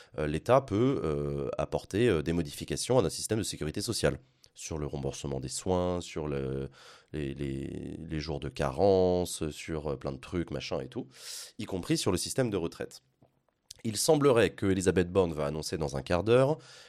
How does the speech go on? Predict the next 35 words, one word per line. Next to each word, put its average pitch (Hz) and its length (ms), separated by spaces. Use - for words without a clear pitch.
que 107 440
le, 78 480
ce - 120
que - 100
va 87 140
faire 139 200
le 101 80
gouvernement 90 520
pour 80 220
la 73 100
réforme 80 320
de 78 60
la 71 60
sécurité 78 440
so-, - 180
pour 80 120
la 71 80
réforme 82 260
des 76 100
retraites, 87 380
c'est - 140
de 80 80
passer 127 420
par 82 140
un 82 40
véhicule 82 380
qui - 100
s'appelle 110 280
un 87 40
projet 87 280
de 82 40
loi 101 80
de - 60
financement 87 400
rectificatif. - 960